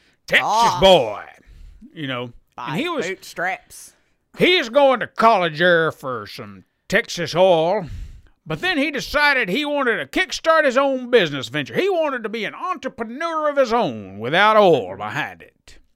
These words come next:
Speaker 2: The good old dream.
Speaker 1: Now, somewhere in this quest, uh, of trying to be a entrepreneur of the business, uh, video game business,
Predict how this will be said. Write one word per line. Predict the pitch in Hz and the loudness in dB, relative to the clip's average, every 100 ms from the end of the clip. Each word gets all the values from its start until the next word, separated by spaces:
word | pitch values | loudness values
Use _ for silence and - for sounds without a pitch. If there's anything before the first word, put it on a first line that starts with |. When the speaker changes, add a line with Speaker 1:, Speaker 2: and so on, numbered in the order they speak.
| _ | _
Speaker 2:
The | 143 | -20
good | 151 | -14
old | 214 139 127 | -12 -12 -14
dream. | 170 214 208 147 _ - _ _ _ _ _ | -14 -14 -14 -20 _ -20 _ _ _ _ _
Speaker 1:
Now, | 151 156 | -2 -2
somewhere | - 320 349 302 | -2 -4 -2 -2
in | 269 | -2
this | 240 - | -4 -8
quest, | - 202 156 156 - - - - _ _ _ _ _ _ | -2 0 0 -4 -12 -18 -18 -20 _ _ _ _ _ _
uh, | 156 143 139 | -4 -2 -2
of | 151 135 127 | -2 -6 -8
trying | - 185 175 156 | -2 0 0 -4
to | 143 | -8
be | 143 147 143 | -6 -6 -6
a | 131 131 123 110 _ _ _ _ _ - | -8 -8 -12 -18 _ _ _ _ _ -4
entrepreneur | 170 143 160 - 160 147 147 135 120 127 135 | -4 -4 -8 -6 -6 -4 -4 -4 -6 -10 -10
of | - 139 | -10 -8
the | 127 131 120 _ _ _ _ _ - 123 | -4 -4 -6 _ _ _ _ _ -20 0
business, | 135 185 135 147 143 123 - - - _ _ _ | 2 2 0 -6 -6 -8 -12 -16 -20 _ _ _
uh, | - 156 139 135 | -8 -6 -4 -6
video | 127 170 170 156 | -4 -2 0 0
game | 139 147 143 | -2 -4 -4
business, | 127 135 110 135 - - | -8 -10 -10 -10 -12 -14